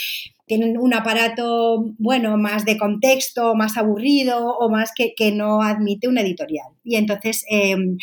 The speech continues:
en este, con este tra-, con ellos estuve trabajando, ¿no? Y entonces, bueno, pues les presenté mi proyecto de libro,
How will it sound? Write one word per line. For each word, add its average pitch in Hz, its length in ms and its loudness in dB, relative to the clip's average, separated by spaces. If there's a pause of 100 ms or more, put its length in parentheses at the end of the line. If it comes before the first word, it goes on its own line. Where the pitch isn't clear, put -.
(180)
en 190 120 0
este, 196 200 -2
con 196 180 2
este 196 180 -2
tra-, - 220 -4
con 196 140 2
ellos 220 260 0
estuve 185 340 -4
trabajando, 175 560 -2
¿no? 302 220 0 (360)
Y 208 100 2
entonces, 185 560 -2
bueno, 294 320 0
pues 294 100 -2
les 214 160 -2
presenté 208 640 -2
mi 208 100 2
proyecto 202 460 -4
de 214 100 -2
libro, 320 560 2